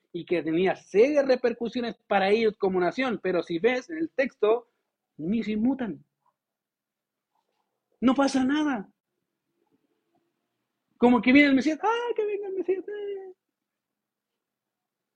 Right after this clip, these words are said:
Es de alguna forma como nosotros cuando decimos, "Viene el Señor, amén, viene el Señor", y mañana todos nos olvidamos de que mañana viene el Señor.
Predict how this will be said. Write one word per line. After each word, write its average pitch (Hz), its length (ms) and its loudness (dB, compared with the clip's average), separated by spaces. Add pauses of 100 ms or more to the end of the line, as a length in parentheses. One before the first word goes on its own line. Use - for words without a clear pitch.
(380)
Es 269 140 0
de 262 80 2
alguna 277 260 6
forma 320 300 4
como 240 160 0
nosotros 254 380 0
cuando 254 120 0
decimos, 233 180 0
"Viene 277 180 4
el 240 60 -2
Señor, 277 220 0
amén, 302 320 0
viene 294 180 -2
el 254 60 -2
Señor", 262 320 0
y 196 80 -2
mañana 226 380 -4
todos 247 200 -4
nos 226 100 -8
olvidamos 226 360 -6
de 202 100 0
que 208 80 -2
mañana 214 240 -8
viene 214 160 -8
el - 60 -4
Señor. 285 220 -2